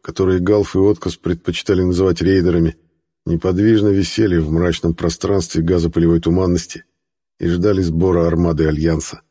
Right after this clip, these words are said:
Накопление сил и подготовку к сражению обеим сторонам затрудняла мелкая разреженная пыль, мешавшая навигации, затруднявшая разгон для ухода в прыжок,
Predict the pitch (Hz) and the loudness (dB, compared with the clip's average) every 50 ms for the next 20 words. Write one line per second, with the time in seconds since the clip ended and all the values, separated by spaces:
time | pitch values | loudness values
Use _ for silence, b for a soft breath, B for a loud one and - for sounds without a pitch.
0 | _ _ _ _ _ _ _ _ _ _ _ _ _ _ _ _ _ _ _ _ | _ _ _ _ _ _ _ _ _ _ _ _ _ _ _ _ _ _ _ _
1 | _ - - - - - 80 80 - 160 104 110 107 104 101 95 87 - - - | _ -12 -10 -8 -4 -4 -4 -2 0 2 2 2 2 2 2 2 0 -2 -4 -2
2 | 113 110 104 92 87 80 85 85 85 87 85 - 110 110 - - 95 80 - - | 0 2 2 2 0 0 0 0 2 0 0 0 0 -2 0 -2 -6 -6 -2 0
3 | 87 87 87 85 101 110 113 107 95 82 82 - 80 82 78 78 104 110 107 101 | 0 0 2 2 2 2 2 2 2 0 0 -2 -2 -2 0 2 2 2 2 2
4 | - - 98 95 98 101 101 101 95 95 85 92 92 90 90 98 95 95 95 92 | 0 0 0 0 2 2 2 2 2 0 0 0 0 0 0 2 2 2 2 2
5 | 95 98 101 98 - - 95 92 95 87 95 101 101 90 85 95 92 90 87 85 | 2 2 0 0 0 0 0 0 2 2 2 2 2 2 2 2 2 0 0 0
6 | - - 113 101 80 - - _ _ _ - 76 71 - - 87 85 - - 90 | 0 0 2 2 0 -2 -6 _ _ _ -8 -8 -6 -4 -2 -2 -2 -2 -2 0
7 | 87 87 85 85 80 92 98 98 90 - - 82 82 _ _ _ _ - 87 80 | 2 2 2 2 2 2 2 2 0 0 -4 -6 -6 _ _ _ _ -8 -8 -6
8 | 76 - 82 85 87 104 107 - - - 104 101 95 92 85 82 87 113 117 107 | -4 -2 -2 0 0 0 0 0 0 0 0 2 2 0 0 0 0 2 2 2
9 | 98 104 101 - - 107 95 90 - - 90 95 90 101 110 101 87 - | 2 2 2 2 2 0 0 0 -2 -2 -2 0 2 2 2 0 0 -4